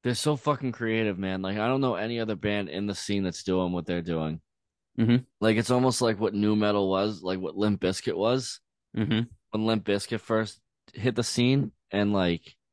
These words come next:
Speaker 2: <laughs> People were like, "What the fuck?"
Speaker 1: Yeah, like, you had Korn and, like, Limp Bizkit and, like,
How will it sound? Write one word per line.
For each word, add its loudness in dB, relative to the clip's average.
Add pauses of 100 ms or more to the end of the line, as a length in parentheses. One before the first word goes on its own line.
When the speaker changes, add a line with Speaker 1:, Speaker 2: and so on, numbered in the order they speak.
(240)
Speaker 2:
<laughs> 6
People 4
were 8
like, 4
"What 0
the 2
fuck?" -2
Speaker 1:
Yeah, 4
like, 0
you 2
had 2
Korn 0
and, -2
like, -6
Limp -4
Bizkit -2
and, -4
like, -4